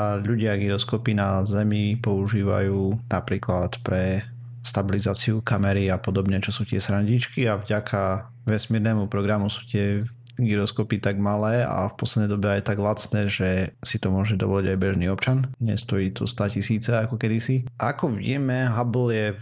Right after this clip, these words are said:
vonku od roku tisíc deväťsto deväťdesiat,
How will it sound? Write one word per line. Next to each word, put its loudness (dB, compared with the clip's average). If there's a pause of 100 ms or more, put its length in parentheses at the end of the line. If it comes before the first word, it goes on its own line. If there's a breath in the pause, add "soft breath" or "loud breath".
(160)
vonku 0 (340)
od -2
roku 0
tisíc -2
deväťsto 0
deväťdesiat, 0